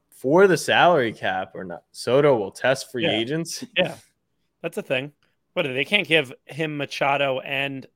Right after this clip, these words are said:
Speaker 2: Tatis all four hundred million dollars.
Speaker 1: Why?
Speaker 2: Because that's just not gonna happen.
Speaker 1: Wait,
Speaker 2: He
Speaker 1: what? Wait, he's n-, they traded for him and he's not even staying?
Speaker 2: He could be a rental. He could stay. He, a
Speaker 1: They
Speaker 2: lot of people
Speaker 1: traded, like, three of their top four prospects.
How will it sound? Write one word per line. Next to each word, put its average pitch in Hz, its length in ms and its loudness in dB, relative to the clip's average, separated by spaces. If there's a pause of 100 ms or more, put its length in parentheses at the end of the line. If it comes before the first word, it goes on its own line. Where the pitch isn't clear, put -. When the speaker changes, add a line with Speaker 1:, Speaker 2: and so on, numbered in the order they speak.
Speaker 2:
Tatis 139 480 -10
all 123 180 -6
four 131 220 -14
hundred 123 220 -12
million 113 320 -12
dollars. 120 460 -10
Speaker 1:
Why? 110 480 4 (840)
Speaker 2:
Because 113 280 -18
that's 113 140 -12
just 117 280 -14
not 104 180 -14
gonna 101 140 -12
happen. 90 400 -16 (580)
Speaker 1:
Wait, 131 180 0
Speaker 2:
He - 40 -10
Speaker 1:
what? 208 360 -4
Wait, 139 300 2 (400)
he's 175 260 0
n-, 139 100 -6 (300)
they 151 140 4
traded 143 480 2
for 180 120 0
him 175 120 0
and 151 80 0
he's 120 120 -4
not 120 160 2
even 120 160 -4
staying? 135 520 -6 (240)
Speaker 2:
He 120 120 -18
could 170 280 -6
be 208 100 2
a 147 80 0
rental. 117 340 -8
He 135 80 -8
could - 220 -8
stay. 185 360 -2 (460)
He, 156 120 -6
a 143 40 0
Speaker 1:
They 135 40 0
Speaker 2:
lot 175 140 4
of - 80 -6
people 254 140 2
Speaker 1:
traded, 269 220 0
like, 208 180 2
three 175 420 -2
of 202 140 0
their 190 120 0
top 180 540 -6
four 175 240 -2
prospects. 156 880 -8